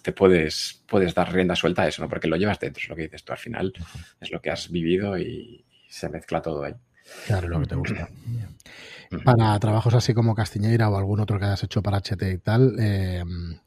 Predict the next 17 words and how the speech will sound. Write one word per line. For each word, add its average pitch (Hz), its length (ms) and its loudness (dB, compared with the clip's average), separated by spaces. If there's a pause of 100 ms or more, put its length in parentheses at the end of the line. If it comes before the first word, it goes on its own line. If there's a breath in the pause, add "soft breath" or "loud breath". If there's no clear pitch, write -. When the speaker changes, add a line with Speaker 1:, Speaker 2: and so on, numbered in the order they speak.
(340)
Speaker 2:
¿te 110 100 0
documentas? 107 500 2
Luego, 123 280 4 (160)
en 110 120 0
la 110 100 0
charla 120 240 2
que 123 60 2
tengamos 123 340 0
para 113 180 -2
la 110 60 -2
presentación 107 460 -4
de 110 80 -4
Castiñeira 107 480 -2
ya 101 100 -2
entraremos 95 480 -4
en 87 80 -6
detalle. 90 340 -8